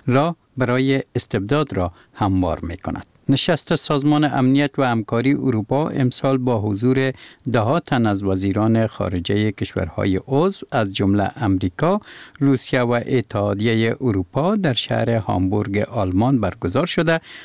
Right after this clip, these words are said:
و امروز جمعه نیز ادامه می‌یابد.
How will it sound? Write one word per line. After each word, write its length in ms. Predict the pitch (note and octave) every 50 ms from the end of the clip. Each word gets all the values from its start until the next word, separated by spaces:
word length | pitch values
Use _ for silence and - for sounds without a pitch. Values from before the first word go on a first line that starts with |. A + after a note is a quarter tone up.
| - - -
و 120 | B2 A2 - - -
امروز 480 | F#3+ G3+ G3 E3+ D#3 C#3 A#2+ G#2+ - -
جمعه 440 | - A#2 G#2 C3 - C3 B2+ C3+
نیز 400 | D3 D3 C#3 C#3+ D#3+ E3+ D#3+ - -
ادامه 360 | C#3 C3+ G#2 A2 G#2 G2 E2+
می‌یابد. 420 | E2 F2 F2 - - - - -